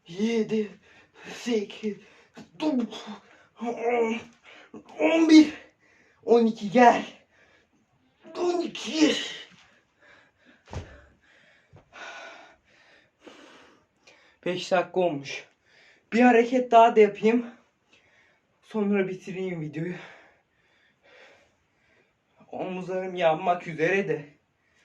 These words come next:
O yüzden şu, biraz ısınıyorum.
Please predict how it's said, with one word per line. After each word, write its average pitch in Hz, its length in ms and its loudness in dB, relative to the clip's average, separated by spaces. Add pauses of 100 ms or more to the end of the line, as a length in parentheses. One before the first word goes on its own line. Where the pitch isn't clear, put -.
(220)
O 156 140 -6
yüzden 180 300 -8
şu, - 300 -10 (1120)
biraz 185 320 -14 (1160)
ısınıyorum. 202 800 -8